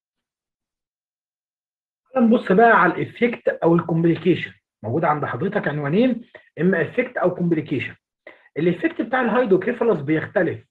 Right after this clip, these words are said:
هل حضرتك الهيدروكيفالوس ده كان جاي عند عيل صغير، وده المعظم، وده بيكون سببه كونجينيتال، فالتأثير بتاعه في التشيلدرن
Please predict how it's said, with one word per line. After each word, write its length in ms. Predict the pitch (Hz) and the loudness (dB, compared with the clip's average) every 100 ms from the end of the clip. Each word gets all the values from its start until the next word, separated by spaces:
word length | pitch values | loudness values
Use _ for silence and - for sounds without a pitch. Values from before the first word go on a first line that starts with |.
| _ | _
هل 600 | - 175 247 233 156 139 | -10 -4 -2 0 -2 -4
حضرتك 640 | - 147 127 180 202 143 - - | -6 -4 0 0 0 -4 -4 -14
الهيدروكيفالوس 1000 | 127 120 226 175 143 117 190 185 139 113 | -10 -2 0 0 -6 -6 -6 -4 -6 -8
ده 360 | 147 147 120 _ _ _ _ _ - | -4 -4 -6 _ _ _ _ _ 2
كان 440 | 185 175 139 127 127 | 4 4 0 -8 -2
جاي 260 | 180 240 | 2 4
عند 320 | 202 170 160 | 4 2 0
عيل 400 | 139 196 220 196 | 0 0 2 0
صغير، 580 | - - 143 202 214 214 - | 0 -8 -2 2 4 4 2
وده 240 | 131 156 269 | -8 -2 -2
المعظم، 680 | 269 240 254 208 139 113 113 | 0 -4 -2 -4 -4 -8 -10
وده 160 | 117 226 | -4 -2
بيكون 340 | 233 - 185 | -2 -6 -6
سببه 340 | 180 226 208 | -4 -4 -4
كونجينيتال، 680 | 160 156 143 135 190 147 - _ _ _ _ _ _ | -6 -8 -4 0 2 0 -8 _ _ _ _ _ _
فالتأثير 560 | 160 156 - - 320 269 | -6 -2 -4 2 2 4
بتاعه 260 | 277 269 | 0 0
في 100 | 220 | 2
التشيلدرن 840 | 180 180 185 - 208 180 165 208 | 2 2 -2 2 2 4 2 0